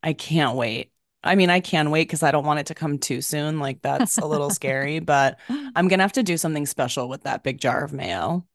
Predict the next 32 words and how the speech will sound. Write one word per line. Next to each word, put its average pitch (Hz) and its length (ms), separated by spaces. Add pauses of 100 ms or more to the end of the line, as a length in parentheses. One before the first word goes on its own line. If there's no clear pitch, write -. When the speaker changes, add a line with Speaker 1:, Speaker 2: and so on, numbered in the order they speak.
(180)
Speaker 2:
Yeah, 170 160
for 170 160
sure. 143 340
I 143 60
mean, 160 160
that's 151 240
gonna 165 260
be 147 440 (340)
a, 147 140 (320)
a 139 160
vase. 156 540 (100)
<laughs> 294 80
Speaker 1:
Yeah, 208 160
I 202 40
was 196 120
gonna 214 180
say, 202 80
maybe 180 220
I'll, 214 100
like, 214 220
plant 135 380
something 131 360
in 120 120
it. 113 200 (1300)
Speaker 2:
That 175 220
could 190 100
be 180 140
really 175 220
Speaker 1:
Oh 233 360
Speaker 2:
special. 220 220
Speaker 1:
my 214 140
God. 208 680